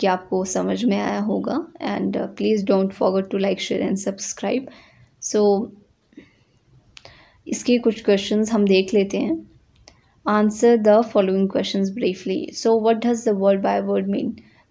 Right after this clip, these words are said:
By word का मतलब ये है कि लिविंग लेजेंड, राइट?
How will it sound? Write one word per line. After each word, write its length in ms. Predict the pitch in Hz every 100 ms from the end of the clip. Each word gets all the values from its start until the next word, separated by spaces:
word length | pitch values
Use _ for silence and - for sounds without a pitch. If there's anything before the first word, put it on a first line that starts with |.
| 240
By 200 | 247 262
word 200 | 262 262
का 80 | 262
मतलब 280 | 254 240 240
ये 220 | 247 233
है 80 | 208
कि 460 | 208 240 233 - -
लिविंग 440 | 226 233 247 233 - - _ - 180 - 196
लेजेंड, 420 | 196 185 196 190
राइट? 300 | 196 233 247